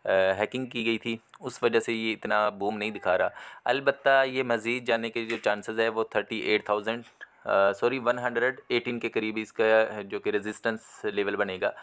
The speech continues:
अगर उसको ब्रेक करता है तो फिर ये, अ, वन हंड्रेड ट्वेंटी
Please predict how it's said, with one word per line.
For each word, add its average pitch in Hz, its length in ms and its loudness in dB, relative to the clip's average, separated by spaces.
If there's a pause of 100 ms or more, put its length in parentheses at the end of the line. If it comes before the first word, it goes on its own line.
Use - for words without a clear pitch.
(220)
अगर 117 100 2
उसको 123 240 0
ब्रेक 110 240 0
करता 131 220 2
है 127 80 4
तो 123 100 -6
फिर 113 140 -2
ये, 113 200 0
अ, 131 40 -10 (800)
वन 117 300 0
हंड्रेड 113 380 0
ट्वेंटी 107 600 -2